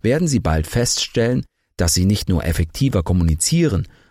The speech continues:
sondern auch tiefere und bedeutsamere Beziehungen zu Menschen um Sie herum aufbauen können.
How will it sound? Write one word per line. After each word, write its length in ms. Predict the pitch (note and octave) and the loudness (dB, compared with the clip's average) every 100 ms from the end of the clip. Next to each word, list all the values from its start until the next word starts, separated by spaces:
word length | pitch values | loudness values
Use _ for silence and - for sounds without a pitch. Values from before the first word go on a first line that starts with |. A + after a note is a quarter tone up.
| - | -4
sondern 340 | A2 G#2+ G2+ | 0 2 2
auch 220 | E2 D#2+ | 0 -2
tiefere 680 | - D3 E3 E3 C3+ C#3+ - | 0 0 0 -2 -2 -2 -2
und 260 | - G2 D#2+ | 0 0 0
bedeutsamere 760 | E2+ E2 G#2 B2 - E2 E2 | -2 0 2 0 0 0 2
Beziehungen 580 | E2+ F2+ - C3 A2+ A2+ | 0 0 0 2 2 0
zu 160 | - G2 | 0 0
Menschen 560 | E2 F2 F#2 A2+ A2 | 2 2 0 0 0
um 240 | - - E2 | 0 -2 0
Sie 200 | - C#3 | 2 2
herum 400 | C3 G2 G#2 A2+ | 2 2 2 0
aufbauen 640 | E2 E2+ - C2 B1+ B1 | 0 -2 -2 -4 -4 -4
können. 300 | - D2 B1+ | -4 -4 -4